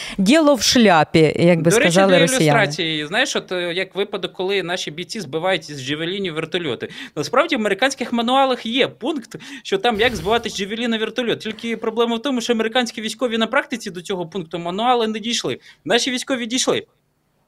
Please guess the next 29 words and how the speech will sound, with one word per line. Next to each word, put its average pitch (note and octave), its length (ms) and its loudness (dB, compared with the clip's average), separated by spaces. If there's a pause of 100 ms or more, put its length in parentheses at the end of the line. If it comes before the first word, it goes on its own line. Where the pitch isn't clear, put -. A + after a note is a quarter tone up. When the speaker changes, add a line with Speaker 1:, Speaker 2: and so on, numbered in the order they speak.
(560)
Speaker 1:
Так - 260 0
не A#3+ 240 6
тільки C4 500 6
гелікоптери. A3 1000 6
Ось F#3 420 6
на G3 200 6
Київщину G#3 640 6
на G3 120 6
старті G3+ 380 2
с-, G3 240 4
широкомасштабного F#3+ 840 4
вторгнення F3+ 540 6
ракети F3+ 380 4
летіли F#3 580 6
і F3 60 6
збивалися F3 680 6
вони, F3 420 6
е, E3 580 6
цими F#3+ 260 4
добре F#3 320 6
відомими F#3+ 520 6
нашим F3 420 4 (340)
глядачам F#3+ 480 6
і F3 40 6
слухачам G3 640 4
тубусами G3 800 6
і F#3+ 180 4
їх, - 540 0
е, F3 360 6